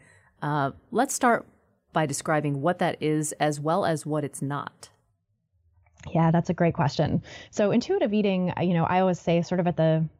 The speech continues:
Speaker 2: fundamental level is the way we're all born knowing how to eat. I often call it the default mode. You know, it's, it's our intuitive, innate connections with our hunger, our fullness, our satisfaction cues.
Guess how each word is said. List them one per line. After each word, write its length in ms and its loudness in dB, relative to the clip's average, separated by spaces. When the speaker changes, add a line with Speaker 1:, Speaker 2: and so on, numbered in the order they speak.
Speaker 2:
fundamental 540 2
level 400 2
is 140 0
the 100 0
way 200 2
we're 140 2
all 220 2
born 360 2
knowing 240 2
how 200 0
to 120 -2
eat. 340 -2
I 80 0
often 300 2
call 240 2
it 80 -2
the 80 0
default 520 0
mode. 480 2
You 100 2
know, 140 4
it's, 260 0
it's 140 2
our 200 4
intuitive, 680 2
innate 340 0
connections 640 0
with 160 0
our 120 -4
hunger, 640 2
our 120 0
fullness, 840 0
our 60 0
satisfaction 840 -2
cues. 680 -2